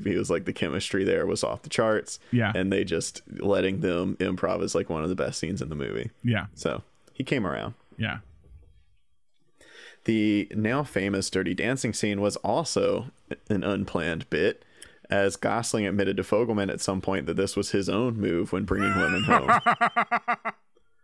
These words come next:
Speaker 1: Uh, Gosling, as you, as you probably know if you're familiar with his background, was, was a dancer, was in
Speaker 2: He
Speaker 1: the
Speaker 2: was
Speaker 1: Mickey
Speaker 2: a
Speaker 1: Mouse
Speaker 2: dancer.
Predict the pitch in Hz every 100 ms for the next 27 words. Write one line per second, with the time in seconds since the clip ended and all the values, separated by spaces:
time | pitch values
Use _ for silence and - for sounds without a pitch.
0 | _ _ - - 107 98 98 - - 107
1 | 113 110 101 98 101 95 104 98 98 113
2 | 113 107 101 95 98 98 104 98 98 95
3 | 87 - 85 - 117 120 120 113 104 82
4 | - - 92 95 101 107 113 117 117 110
5 | 101 147 151 185 185 190 196 208